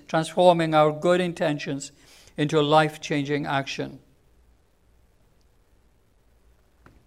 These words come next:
Sound doctrine is important. Knowledge of the word is important.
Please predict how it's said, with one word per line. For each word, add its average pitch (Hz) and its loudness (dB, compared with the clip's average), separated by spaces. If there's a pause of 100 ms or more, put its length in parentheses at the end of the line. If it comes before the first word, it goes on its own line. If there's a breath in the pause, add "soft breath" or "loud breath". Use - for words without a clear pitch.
(1040)
Sound 165 4
doctrine 170 4
is 139 -6
important. 139 -6 (840)
Knowledge 170 4
of 180 2
the 175 0
word 180 4
is 156 -6
important. 143 -4